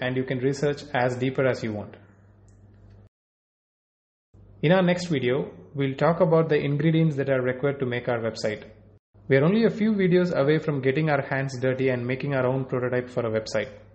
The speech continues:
Until then, stay tuned, give us a like to show your appreciation that you learned something new, add this video to your learning playlist,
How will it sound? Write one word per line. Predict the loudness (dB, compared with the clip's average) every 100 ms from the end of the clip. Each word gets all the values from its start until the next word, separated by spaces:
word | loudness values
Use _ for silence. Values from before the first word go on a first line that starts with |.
| -20 -20 -20 -20 -20 -20 -20 -20 -20 -12
Until | -6 2 4
then, | 4 0 -2
stay | -2 -2
tuned, | 0 0 -2 -4 -14 -8
give | -2 0
us | 2
a |
like | 2 2 0
to |
show | -2 2
your | 2 2
appreciation | 0 -2 -2 -2 -2
that | -2 0
you | 0
learned | 0 -2
something | -4 -2 0
new, | 0 -2 -4 -10 -20 -20 -20 -10
add | 0 2 2
this | 0
video | 0 0 0
to | 0
your | 2
learning | 2 0 -2
playlist, | -2 -2 -2 -6